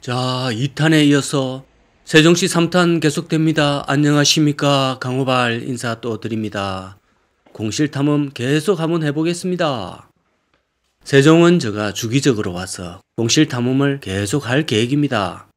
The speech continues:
제가 시간적 한계가 있는 바람에 이번에는 대평동 일대만 촬영을 했지만, 마, 다 가볼 계획입니다. 가는 곳마다 공실입니다. 자, 여기 세종은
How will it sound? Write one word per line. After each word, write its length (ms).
제가 240
시간적 480
한계가 320
있는 220
바람에 500
이번에는 580
대평동 500
일대만 480
촬영을 400
했지만, 600
마, 180
다 440
가볼 280
계획입니다. 720
가는 260
곳마다 600
공실입니다. 920
자, 260
여기 200
세종은 580